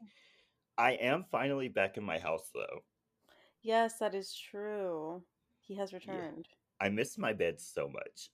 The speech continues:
Speaker 1: So much. She and I have been very well acquainted this week. And so well acquainted that on Thursday I went to bed at nine thirty.
Speaker 2: Yeah.
Speaker 1: I went to bed at nine thirty.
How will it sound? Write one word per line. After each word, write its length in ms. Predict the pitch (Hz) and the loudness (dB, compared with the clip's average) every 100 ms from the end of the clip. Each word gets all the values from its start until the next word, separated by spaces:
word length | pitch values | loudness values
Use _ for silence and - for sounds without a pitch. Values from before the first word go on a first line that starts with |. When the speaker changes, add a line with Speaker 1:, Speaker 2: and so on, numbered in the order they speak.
| _ | _
Speaker 1:
So 760 | - - - 156 147 143 139 - - - _ | -18 -14 0 4 8 6 4 -2 -20 -20 _
much. 480 | 82 73 - - - _ _ _ _ _ _ _ _ - | -6 -4 -4 -12 -16 _ _ _ _ _ _ _ _ -6
She 240 | - 156 156 | -2 2 2
and 80 | 131 | 4
I 520 | 120 110 107 110 101 | 6 6 6 6 4
have 240 | 107 107 107 | 2 2 2
been 160 | 101 | -4
very 380 | 98 104 104 107 | 4 6 6 4
well 200 | 92 90 | 2 2
acquainted 560 | 87 - 87 82 80 78 _ _ - | 0 -2 -4 -2 -4 -6 _ _ -6
this 180 | 92 - | -6 -4
week. 460 | 82 76 - - _ _ _ _ _ 101 | -6 -6 -10 -20 _ _ _ _ _ -2
And 680 | 104 104 95 87 85 82 - _ _ _ _ _ _ - | 0 2 2 2 -2 -6 -10 _ _ _ _ _ _ -14
so 260 | - 143 175 | 4 6 8
well 200 | 135 95 | 8 6
acquainted 560 | - 98 90 87 85 - | 4 2 2 2 0 6
that 120 | 92 | 6
on 140 | 95 101 | 6 4
Thursday 340 | 107 120 127 | 2 4 4
I 40 | |
went 120 | 117 139 | 4 2
to 60 | |
bed 100 | 113 95 | 2 2
at 60 | |
nine 220 | 87 85 82 | 2 0 0
thirty. 320 | 82 73 76 _ _ _ _ _ _ _ _ _ - - - - - _ _ _ | -2 -2 -10 _ _ _ _ _ _ _ _ _ -8 -8 -8 -18 -20 _ _ _
Speaker 2:
Yeah. 680 | 233 214 208 202 202 190 190 - _ _ - | -10 0 4 6 6 4 0 -10 _ _ 2
Speaker 1:
I 60 | 117 | 4
went 160 | 123 | 4
to 80 | - | 2
bed 180 | 127 143 | 8 8
at 100 | 113 | 8
nine 460 | 107 101 95 98 98 | 0 2 4 4 2
thirty. 240 | 101 - | 0 0